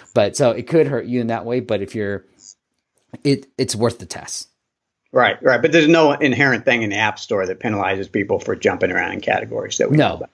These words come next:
Speaker 1: no, no, no. I haven't heard of any.
Speaker 2: Okay. And, and, and, um, um,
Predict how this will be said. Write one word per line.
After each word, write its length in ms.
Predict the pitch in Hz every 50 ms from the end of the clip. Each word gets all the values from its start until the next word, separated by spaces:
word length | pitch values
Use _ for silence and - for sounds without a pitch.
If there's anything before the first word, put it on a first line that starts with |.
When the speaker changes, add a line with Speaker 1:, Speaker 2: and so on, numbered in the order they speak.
| _ -
Speaker 1:
no, 140 | 101 98 90
no, 100 | 85 82
no. 200 | 82 85 87 - _ _ _
I 100 | - 104
haven't 160 | 107 90 82
heard 120 | 85 87 85
of 80 | 82 -
any. 200 | - 71 - - _ _ _ _ _ _ _ _ _ _ -
Speaker 2:
Okay. 320 | 170 - 120 104 - - _ _ _ _ _ _ _
And, 220 | - 165 170 165 -
and, 300 | 196 185 185 - - - _ _
and, 380 | - 180 180 175 170 165 156 151
um, 540 | 147 143 135 131 123 113 107 98 95 - _ _ _ _ _ _ _
um, 480 | 165 147 135 127 117 110 107 113 -